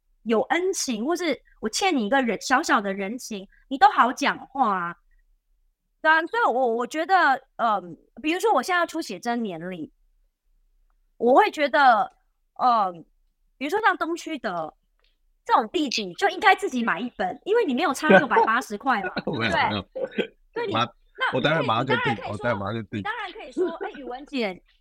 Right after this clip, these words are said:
Speaker 1: 宇文姐，这个，呃，我们是好朋友，你干嘛凹你朋友买？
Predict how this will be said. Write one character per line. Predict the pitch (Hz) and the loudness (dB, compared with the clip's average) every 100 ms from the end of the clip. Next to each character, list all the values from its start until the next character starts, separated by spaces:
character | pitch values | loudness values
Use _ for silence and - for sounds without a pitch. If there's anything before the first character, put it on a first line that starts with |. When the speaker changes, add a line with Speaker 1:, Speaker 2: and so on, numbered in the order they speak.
| _ | _
Speaker 1:
宇 | 247 | -2
文 | 269 320 | -2 -2
姐， | 285 240 185 | -2 -2 -2
这 | 330 | -4
个， | 320 254 202 | 2 2 2
呃， | 208 202 185 170 _ _ _ _ _ - - | 2 2 2 -2 _ _ _ _ _ -16 -6
我 | 247 | -4
们 | |
是 | 320 | -4
好 | - 254 - | -2 -2 0
朋 | 226 | -2
友， | 302 226 | 0 -2
你 | 208 | 2
干 | 359 | 2
嘛 | 285 | 2
凹 | 294 311 | 2 0
你 | 320 220 | -2 -6
朋 | 220 233 | -8 -6
友 | 247 | -4
买？ | 269 226 107 | -4 -4 -8